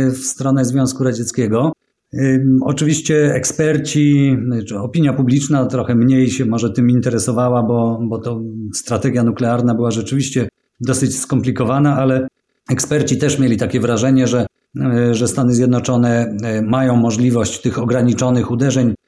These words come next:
nuklearnych. A najciekawsze jest to, że my teraz mamy już dostęp do, do wielu odtajnionych, y, materiałów archiwalnych, włącznie z tymi planami użycia broni nuklearnej amerykańskimi, tymi Single Integrated Operational Plans, czyli siopy tak zwane, które były,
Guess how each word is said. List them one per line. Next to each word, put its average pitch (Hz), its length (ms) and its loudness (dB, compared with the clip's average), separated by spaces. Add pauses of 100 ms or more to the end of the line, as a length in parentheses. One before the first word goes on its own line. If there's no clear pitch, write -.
(180)
nuklearnych. 131 960 0 (140)
A 135 80 0
najciekawsze 156 640 0
jest 147 300 -2
to, 135 200 2
że 147 120 2
my 143 140 2
teraz 143 360 0
mamy 143 220 4
już 131 140 4
dostęp 139 460 0
do, 120 400 2
do 117 140 -2
wielu 135 300 2
odtajnionych, 127 720 0 (380)
y, 123 280 0
materiałów 123 640 0
archiwalnych, 117 720 0
włącznie 131 640 0
z - 280 -6
tymi 120 400 2 (120)
planami 127 580 2 (300)
użycia 143 380 2
broni 123 320 2
nuklearnej 131 560 2
amerykańskimi, 117 960 0
tymi 110 460 0 (260)
Single 127 480 2
Integrated 120 680 0
Operational 120 640 0
Plans, 113 420 -2
czyli 104 220 -2
siopy 117 420 -2
tak 104 180 -4
zwane, 104 360 0
które 113 260 -4
były, 113 300 2